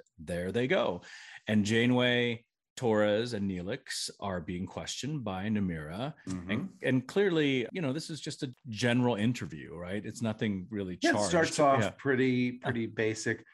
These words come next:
Speaker 2: I
Speaker 1: Mm-hmm.
Speaker 2: thought it was interesting that it, it was sort of scripted and, and, uh, played as a montage a little
Speaker 1: Correct.
Speaker 2: bit. That,
Speaker 1: Yes.
Speaker 2: like,
Speaker 1: A
Speaker 2: each of
Speaker 1: montage with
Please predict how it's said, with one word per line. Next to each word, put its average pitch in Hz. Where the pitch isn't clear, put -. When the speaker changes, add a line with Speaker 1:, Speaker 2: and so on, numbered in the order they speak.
Speaker 2:
I 143
Speaker 1:
Mm-hmm. 147
Speaker 2:
thought 214
it 214
was 147
interesting 143
that 110
it, 117
it 147
was 127
sort 160
of 147
scripted 131
and, 98
and, 95
uh, 92
played 107
as 98
a 98
montage 87
a 143
little 143
Speaker 1:
Correct. 139
Speaker 2:
bit. 110
That, -
Speaker 1:
Yes. 110
Speaker 2:
like, 113
Speaker 1:
A -
Speaker 2:
each -
of 139
Speaker 1:
montage 156
with 135